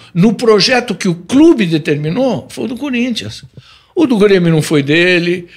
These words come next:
do Nordeste nenhum foi dele, do Norte, de Brasília. Tudo ali o projeto da empreiteira. Quem que você acha que faz o projeto mais caro? A empreiteira que vai construir o próprio projeto ou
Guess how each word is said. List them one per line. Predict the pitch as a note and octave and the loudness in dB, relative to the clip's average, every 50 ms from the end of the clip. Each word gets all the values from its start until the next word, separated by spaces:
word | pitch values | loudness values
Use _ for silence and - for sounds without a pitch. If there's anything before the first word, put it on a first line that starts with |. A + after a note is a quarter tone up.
| - - | -18 -10
do | F3 C#3+ A3+ G#3 | -4 0 2 2
Nordeste | G3 F#3 F3+ D#3 C#3+ E3+ E3 E3 - - D#3+ | 2 2 0 0 2 2 0 0 0 -2 -2
nenhum | D#3 D#3 D#3 D#3+ D3 | 0 0 0 0 -2
foi | - D3+ C3+ | -2 -4 -2
dele, | C3 C#3+ D3 D#3 E3+ | 0 0 0 0 2
do | F#3+ G3 | 2 2
Norte, | F#3+ F3 D#3+ D#3+ E3+ E3+ D3+ - F3 C#3 | 2 4 4 4 2 2 0 -2 -6 -8
de | D3 | -6
Brasília. | D#3+ E3 F3 E3+ D#3+ B2 B2 D3+ F3 D#3+ - - - - _ - | -4 -2 0 0 0 -2 -2 -2 -4 -4 -6 -8 -14 -20 _ -4
Tudo | - F#4 G4 G#4 | -2 0 2 2
ali | A4 G4+ G#4 | 4 4 4
o | G4+ | 2
projeto | G#4 G4 F#4 D#4 C#4 D4 D#4 D4 D4 | 2 0 -2 0 0 0 0 -2 -4
da | B3+ C4+ | -4 -2
empreiteira. | C4 G#3+ A#3+ A3 F#3+ F#3+ - - C3+ A#2+ F#2 F2 - _ - - - - - - - _ _ - | -2 0 0 0 0 0 0 -2 -2 -2 -4 -6 -12 _ -20 -20 -20 -20 -20 -20 -20 _ _ -2
Quem | - D#4+ E4 D#4+ | 0 0 0 0
que | - D#4 | -2 -2
você | D4+ D4+ C4 - - A#3 | 0 0 2 2 2 2
acha | G3+ F#3+ - - F#3+ D#3+ | 2 2 0 0 -2 -2
que | - | -2
faz | - F3 D#3 D#3 | 0 0 0 0
o | D#3 | -2
projeto | D3 D3+ D3 C#3+ C#3 D3 C3+ C3+ C#3 | -2 -2 -2 0 0 0 -2 -2 -4
mais | A#2 B2+ C3+ B2+ - | -6 -4 -4 -4 -4
caro? | - - A#2+ G#2 F#2 F2 - - - _ _ _ _ _ _ _ _ _ - | -4 -4 -4 -4 -4 -6 -10 -12 -18 _ _ _ _ _ _ _ _ _ -6
A | - D3 | -2 0
empreiteira | E3 D#3 E3 E3+ E3+ D#3 - - G3 A3 A#3 G#3+ F#3+ | 0 0 2 2 2 2 2 2 2 2 4 2 2
que | - E3+ | 2 2
vai | F3 E3+ | 0 0
construir | E3 E3+ E3 E3 - - D#3+ D#3 | 2 0 -2 -2 0 0 2 2
o | D3+ | 2
próprio | D3+ - D#3 D#3+ D3 D#3 | 2 0 0 0 -2 -2
projeto | - D#3+ D#3+ D#3 C#3+ F3+ B3 D#4+ F4 E4+ - G4 F4 C#4 - - - - | -2 0 0 0 0 0 0 -2 -2 -4 -4 -6 -6 -6 -8 -12 -16 -6
ou | - - G3+ G#3+ G3+ G3 F#3+ F3+ D#3+ C3+ A2+ | 0 4 4 6 6 6 6 4 2 0 -4